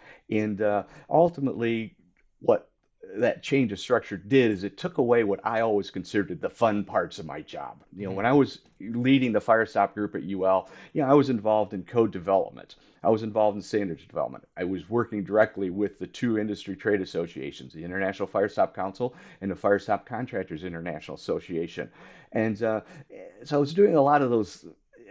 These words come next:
Speaker 1: external activities, fun activities, challenging activities,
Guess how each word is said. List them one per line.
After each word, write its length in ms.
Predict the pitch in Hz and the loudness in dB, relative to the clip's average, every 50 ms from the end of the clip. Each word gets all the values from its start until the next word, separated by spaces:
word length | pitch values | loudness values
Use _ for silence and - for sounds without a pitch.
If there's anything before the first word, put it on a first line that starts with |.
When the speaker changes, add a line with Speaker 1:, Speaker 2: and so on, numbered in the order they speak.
| 71 82 - - - | -20 -20 -20 -16 -4
Speaker 1:
external 760 | - 139 143 139 - - - 147 143 139 131 123 120 113 107 - _ _ _ - | 0 0 0 0 -2 -4 -2 0 0 2 2 0 -2 -4 -6 -12 _ _ _ -18
activities, 580 | 120 107 - - 147 139 127 120 120 117 113 107 | -18 -18 -4 0 2 2 2 2 0 -2 -4 -6
fun 260 | - - 147 139 135 139 | -8 -8 -6 -4 -2 -2
activities, 680 | 123 - - - 120 113 110 113 113 113 110 101 - - | -2 -4 -4 -4 -4 -4 -4 -4 -6 -8 -8 -10 -12 -10
challenging 520 | - - 135 127 127 120 110 120 120 113 | -6 -6 -4 -4 -4 -4 -6 -4 -4 -2
activities, 560 | 110 101 - - 110 104 101 - 110 101 - | -2 -4 -4 -4 -6 -4 -4 -6 -8 -8 -10